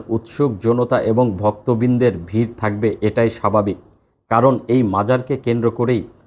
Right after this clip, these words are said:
আজকের এই অনুষ্ঠান। এই যে দেখতে পাচ্ছেন, অনেক ভক্তবিন্দু, নারী পুরুষ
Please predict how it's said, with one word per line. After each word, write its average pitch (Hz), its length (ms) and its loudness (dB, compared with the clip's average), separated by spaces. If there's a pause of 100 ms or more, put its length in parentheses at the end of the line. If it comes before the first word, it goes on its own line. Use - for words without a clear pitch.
(120)
আজকের 110 360 2 (120)
এই 110 140 4 (100)
অনুষ্ঠান। 104 460 -4 (460)
এই 101 120 -4
যে 104 100 -2
দেখতে 104 260 -2
পাচ্ছেন, 117 340 -4 (380)
অনেক 127 260 2 (100)
ভক্তবিন্দু, 110 680 0
নারী 104 280 0 (120)
পুরুষ 107 240 -4